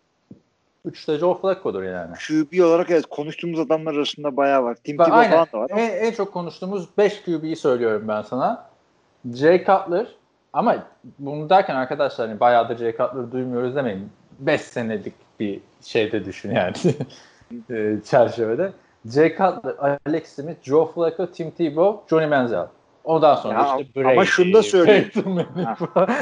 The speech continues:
Speaker 1: <laughs> Rodgers öyle geliyorlar.
Speaker 2: Abi ben de onu diyecektim. İki bin on dokuzun büyük bir kısmını, e,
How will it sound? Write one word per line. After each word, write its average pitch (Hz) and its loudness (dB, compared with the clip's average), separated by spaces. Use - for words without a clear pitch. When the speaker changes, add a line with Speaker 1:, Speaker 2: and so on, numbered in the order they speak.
Speaker 1:
<laughs> - -
Rodgers 143 2
öyle 127 -4
geliyorlar. 104 -14
Speaker 2:
Abi 117 -4
ben 160 2
de 202 4
onu 185 4
diyecektim. 175 0
İki 147 -10
bin 180 0
on 185 0
dokuzun 175 2
büyük 170 -2
bir 165 -2
kısmını, 165 0
e, 160 4